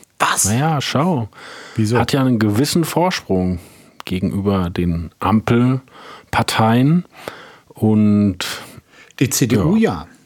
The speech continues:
Speaker 1: Es ist dann immer die Frage nach seinen Persönlichkeitswerten. Also könnte quasi ein anderer Kandidat für die Union,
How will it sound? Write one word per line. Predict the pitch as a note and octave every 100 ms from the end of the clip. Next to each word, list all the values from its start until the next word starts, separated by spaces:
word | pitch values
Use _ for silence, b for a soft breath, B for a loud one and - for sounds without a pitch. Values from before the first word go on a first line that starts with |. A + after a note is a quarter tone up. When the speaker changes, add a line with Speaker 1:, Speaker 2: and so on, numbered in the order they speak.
| - B B B -
Speaker 1:
Es | -
ist | D#3+ -
dann | A#2+
immer | B2 D#3+
die | E3+
Frage | E3 E3 D#3+
nach | D#3 C#3+
seinen | D3+ C3
Persönlichkeitswerten. | B2 A#2 C3 A3 D#3 - F#2 - F2 F2+ - D3+ D#3
Also | A2+ A2+ A2
könnte | - D3 D3 C#3+
quasi | - A#2+ B2 B2
ein | - G#2
anderer | - D3 E3 C#3
Kandidat | - C#3+ C3+ B2+ B2 -
für | B2+
die | A#2+
Union, | A2 A#2+ B2 C3+ C#3+